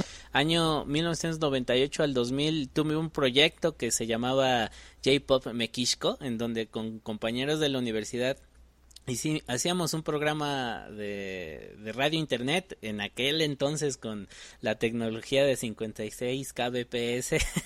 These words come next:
<laughs> o sea, una calidad muy baja, pero que empezaba, había un, un software Live trescientos sesenta y cinco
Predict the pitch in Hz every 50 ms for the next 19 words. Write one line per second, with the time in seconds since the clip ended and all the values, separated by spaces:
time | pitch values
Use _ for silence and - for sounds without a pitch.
0 | - - 165 - - - - - - 226 - 131 120 127 131 139 143 139 123 -
1 | 117 117 120 127 131 135 143 139 139 131 127 123 123 - 147 156 - - - -
2 | - - - - - - 135 131 131 127 123 - 131 127 127 127 127 127 127 -
3 | 139 135 - 175 175 190 180 175 165 - - 143 151 175 185 190 190 190 185 185
4 | 180 175 170 165 156 139 92 120 143 151 151 160 165 - _ - - - 135 135
5 | 151 156 165 151 127 120 131 135 - - 135 123 - - 127 131 - - 120 107
6 | - 110 101 - 98 101 98 - - 117 113 117 113 - 139 170